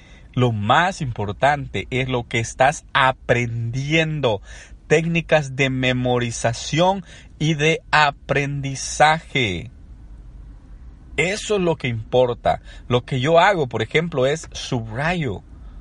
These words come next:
Voy a subrayando las ideas. ¿Sabes qué? A veces grabo una, subrayo una pequeña idea de un libro,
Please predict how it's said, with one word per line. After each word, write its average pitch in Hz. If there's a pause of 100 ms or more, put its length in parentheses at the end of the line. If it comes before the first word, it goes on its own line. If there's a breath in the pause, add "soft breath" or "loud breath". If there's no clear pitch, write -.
(260 loud breath)
Voy 147
a 196
subrayando 156
las 156
ideas. 120
¿Sabes 180
qué? 170 (300 loud breath)
A 120
veces 185
grabo 147
una, 175
subrayo 143
una 185
pequeña 165
idea 165
de 165
un 156
libro, 165